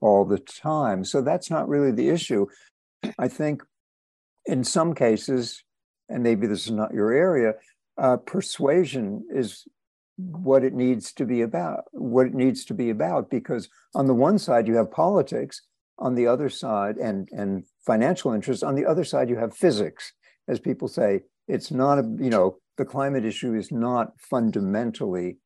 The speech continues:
about politics, it's about physics and whether you pay attention to that. So I, th-, I th-,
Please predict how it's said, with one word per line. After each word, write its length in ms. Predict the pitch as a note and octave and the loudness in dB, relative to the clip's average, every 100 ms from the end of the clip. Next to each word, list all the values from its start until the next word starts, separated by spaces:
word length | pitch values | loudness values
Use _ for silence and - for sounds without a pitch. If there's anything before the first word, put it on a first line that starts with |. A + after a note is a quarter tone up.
| _ | _
about 320 | - E2+ - - | -4 -2 -4 -2
politics, 640 | A#2 G2 G2 - - - | 0 2 0 -6 -8 -6
it's 160 | A2 | -6
about 300 | B2 F#2+ - | -4 -4 -6
physics 560 | - C#3 A#2 - - - | -4 -2 -2 -4 -8 -10
and 100 | G#2 | -6
whether 160 | F#2+ F#2+ | -6 -4
you 100 | F2+ | -6
pay 200 | - - | -2 -2
attention 520 | - B2+ A2 - - | -2 -4 -4 -4 -8
to 120 | - | -6
that. 340 | A2 A#2+ G#2 - _ _ _ _ _ _ _ - | 0 2 2 -2 _ _ _ _ _ _ _ -10
So 460 | - B2 G#2+ G2+ - _ _ _ | 2 6 8 6 -2 _ _ _
I, 120 | C3 | 4
th-, 180 | - - | 4 4
I 120 | C3+ | 6
th-, 160 | C3 | 6